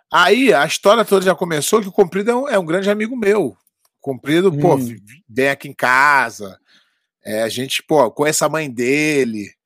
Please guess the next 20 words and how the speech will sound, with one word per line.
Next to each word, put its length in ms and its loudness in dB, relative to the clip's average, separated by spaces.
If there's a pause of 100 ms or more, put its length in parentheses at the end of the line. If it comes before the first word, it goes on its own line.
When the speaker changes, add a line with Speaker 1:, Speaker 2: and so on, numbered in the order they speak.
(400)
Speaker 1:
Mãe 200 -6
dele, 220 0
pô, 360 0 (540)
muito 520 -8
maneira. 920 -2 (480)
Eu 140 -4
conheço 280 -2
a 20 -12
família 340 -2
dele. 360 4
Então 180 -2
a 100 -2
gente, 240 -6
porra, 500 -2 (1300)
a 40 -20
gente 180 -6
é 40 2
amigo. 520 -2 (360)
E 160 2
aí, 440 0